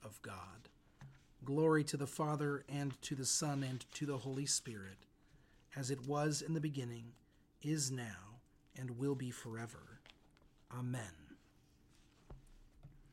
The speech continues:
Our first reading comes from the book of Deuteronomy, chapter nine, beginning at the twenty-third verse.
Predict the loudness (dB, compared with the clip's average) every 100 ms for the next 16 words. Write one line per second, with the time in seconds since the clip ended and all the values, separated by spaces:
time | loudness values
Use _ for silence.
0 | -20 -16 -16 -18 -8 -2 6 8 8 4
1 | 4 4 4 2 4 2 2 2 0 2
2 | 4 6 6 6 6 2 0 0 -2 -2
3 | -2 2 4 6 4 4 2 2 0 -4
4 | 0 0 2 2 2 0 -4 -8 -2 -2
5 | -2